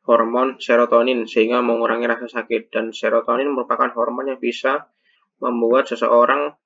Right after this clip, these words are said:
merasa nyaman dan senang hingga rasa sakit berkurang. Dan aroma dan teksturnya tentu ad-, ada perbedaan karena minyak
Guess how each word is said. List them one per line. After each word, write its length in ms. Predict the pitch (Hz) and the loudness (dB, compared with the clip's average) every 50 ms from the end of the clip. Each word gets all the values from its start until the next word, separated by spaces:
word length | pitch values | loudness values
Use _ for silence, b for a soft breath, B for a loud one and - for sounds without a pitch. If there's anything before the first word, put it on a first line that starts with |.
| _ _ - | _ _ -10
merasa 320 | 120 117 117 117 - 120 | -8 -6 -6 -6 -6 -6
nyaman 320 | 117 117 117 123 135 139 | -4 -4 -2 -2 -2 -2
dan 160 | 127 120 110 113 | 0 -2 -2 -2
senang 400 | - - 123 123 131 143 135 _ - | -4 -8 -8 -6 -6 -8 -8 _ -12
hingga 240 | 117 117 120 123 117 | -10 -8 -6 -4 -2
rasa 480 | 117 113 113 - - - 127 131 139 - _ | -2 -4 -4 -6 -10 -8 -8 -8 -8 -10 _
sakit 320 | - 123 - - 120 - - | -12 -8 -6 -6 -6 -6 -8
berkurang. 480 | - _ - 113 113 110 107 113 _ _ _ _ _ _ _ _ _ _ _ _ _ _ _ _ _ _ _ _ _ _ _ _ _ _ _ _ _ _ B B B B B B B B B - | -8 _ -4 -2 -2 -2 -4 -8 _ _ _ _ _ _ _ _ _ _ _ _ _ _ _ _ _ _ _ _ _ _ _ _ _ _ _ _ _ _ B B B B B B B B B 0
Dan 160 | 117 117 117 117 113 113 113 113 117 117 117 113 - - | 0 2 2 0 0 0 0 0 -2 -2 -4 -6 -6 -6
aroma 720 | 113 117 120 117 117 120 123 123 123 120 120 117 117 - - _ _ _ _ _ _ _ _ - | -4 -2 -2 0 0 0 2 2 2 2 2 0 -2 -4 -10 _ _ _ _ _ _ _ _ -6
dan 160 | 117 117 120 | -6 -2 -2
teksturnya 480 | 123 117 - - - 120 123 135 135 - | -2 -2 -2 -2 -2 0 0 0 0 -2
tentu 160 | 123 120 123 | -2 0 0
ad-, 400 | 117 120 117 113 110 107 - _ _ _ _ | 2 2 0 0 -4 -6 -10 _ _ _ _
ada 160 | - 113 110 107 110 | -6 -4 -2 -2 -2
perbedaan 720 | 110 - - 104 107 104 98 110 113 123 - - - _ _ _ _ _ _ _ _ _ _ _ _ _ _ _ _ _ _ _ _ _ _ _ _ _ _ _ _ _ _ _ _ _ _ _ _ _ _ _ _ _ _ _ _ _ _ _ _ _ _ _ _ _ _ _ _ _ _ _ _ _ _ _ _ _ _ - - - | -2 -2 -2 -2 -2 -4 -4 -4 -4 -4 -4 -6 -10 _ _ _ _ _ _ _ _ _ _ _ _ _ _ _ _ _ _ _ _ _ _ _ _ _ _ _ _ _ _ _ _ _ _ _ _ _ _ _ _ _ _ _ _ _ _ _ _ _ _ _ _ _ _ _ _ _ _ _ _ _ _ _ _ _ _ -8 -4 -2
karena 560 | 117 117 120 120 120 120 120 120 120 120 120 | -2 0 0 -2 0 0 0 0 0 0 0
minyak 960 | 117 117 120 120 117 117 113 113 113 113 113 113 113 113 113 113 - - | -2 -2 0 0 0 0 0 0 0 0 -2 -2 -2 -2 -4 -6 -8 -12